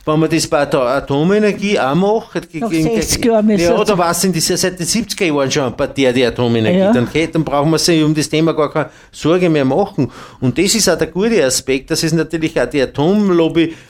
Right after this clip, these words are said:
Speaker 1: mit diesem niedrigen Strompreis, der euch zwar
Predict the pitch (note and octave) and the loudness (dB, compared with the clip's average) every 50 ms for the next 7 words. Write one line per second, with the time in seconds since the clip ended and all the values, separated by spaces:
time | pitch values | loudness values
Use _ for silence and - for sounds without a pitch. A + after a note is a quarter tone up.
0 | - - C#3+ D#3 F3+ F3+ F3+ - F#3+ F3+ D3+ F3+ F3 E3 D#3+ D#3 D3 D#3 E3+ F#3 | -8 -4 -2 -2 -2 -4 -4 -4 -4 -2 0 0 0 0 0 0 0 0 0 0
1 | G3+ - - F3 F3+ D#3 D3+ B2+ - - - C3+ D3+ F#3+ G#3 F3+ - D3+ C3+ B2+ | 0 0 0 0 0 0 0 -2 -2 -4 -4 -2 -2 -2 -2 -2 -2 -2 -2 -2
2 | - - A2 - A#2 D3+ F#3+ F3+ F#3+ - - D3 B2 G#2 F#2 | -4 -6 -6 -4 -2 -2 -2 -4 -4 -4 -2 -2 -2 -2 -6